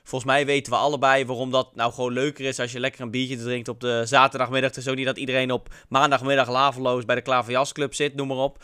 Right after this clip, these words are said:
Het gaat gewoon om de zaterdagmiddag. En ja, volgens mij, eh, lijkt dit ook niet helemaal de bedoeling. Chris Woert zei een doodsteek voor de sport. Nou ja,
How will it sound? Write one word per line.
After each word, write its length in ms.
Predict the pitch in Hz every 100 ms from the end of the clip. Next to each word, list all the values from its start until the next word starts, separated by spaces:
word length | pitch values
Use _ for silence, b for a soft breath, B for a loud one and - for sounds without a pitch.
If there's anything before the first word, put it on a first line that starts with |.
| B B
Het 100 | -
gaat 120 | 151
gewoon 160 | 151 147
om 80 |
de 60 | 139
zaterdagmiddag. 800 | 135 160 170 135 139 143 143 -
En 360 | 135 131 131 - _
ja, 360 | - 123 113 - _ _ _
volgens 280 | 131 127
mij, 460 | 131 135 131 127 127
eh, 60 | 123 B B B
lijkt 240 | 127 139
dit 160 | 147 135
ook 100 | 127
niet 140 | 139
helemaal 300 | 139 131 139
de 60 | 143
bedoeling. 340 | 139 147 139
Chris 200 | - 156
Woert 260 | 131 156 175
zei 160 | 165 143
een 100 | 123
doodsteek 500 | 156 180 - 156 -
voor 160 | 143
de 60 | 123
sport. 400 | - 151 165 160
Nou 140 | 135
ja, 220 | 123 120